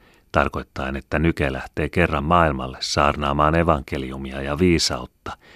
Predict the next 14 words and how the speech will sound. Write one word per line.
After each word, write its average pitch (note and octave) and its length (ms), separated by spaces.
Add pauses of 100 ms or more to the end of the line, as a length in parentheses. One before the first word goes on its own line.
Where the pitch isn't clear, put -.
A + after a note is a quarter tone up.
(140)
kuten D2+ 300
apostoli. D#2 640 (920)
Hän C#2 140
haikaili C#2 540
maireaa. C#2+ 680 (600)
"Lähtee, G#2+ 960 (360)
lähtee, G2+ 920 (320)
lähtee, A#2 1160 (360)
lähtee D#3 640
se, D3+ 300 (340)
lähtee." A#2 920 (960)
"No A2 180
jopahan A#2+ 640
ei, A#2 380